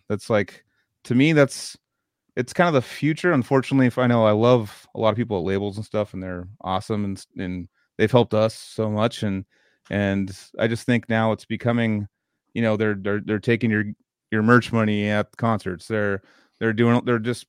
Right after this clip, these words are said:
picking us apart as musicians when you play. It's like, there's not really much, w-, I mean, the prices, everything's going up.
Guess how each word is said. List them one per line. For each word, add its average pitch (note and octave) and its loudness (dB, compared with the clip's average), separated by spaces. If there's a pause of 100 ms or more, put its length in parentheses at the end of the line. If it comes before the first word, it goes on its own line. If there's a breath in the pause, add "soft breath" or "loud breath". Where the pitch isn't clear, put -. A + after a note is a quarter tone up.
picking C3+ 2
us - -8 (140)
apart B2+ 2
as G2 -4
musicians G#2+ -6
when G2 -6
you F#2 -4
play. C3 0
It's G#2+ -4
like, G#2+ -2
there's A2+ -4
not B2+ 0
really C3 0
much, A#2 -4 (460)
w-, G#2+ -10 (280)
I A#2 0
mean, G#2+ 0
the G2 -4 (100)
prices, B2+ 2
everything's A#2 -4
going A2+ -2
up. A#2 2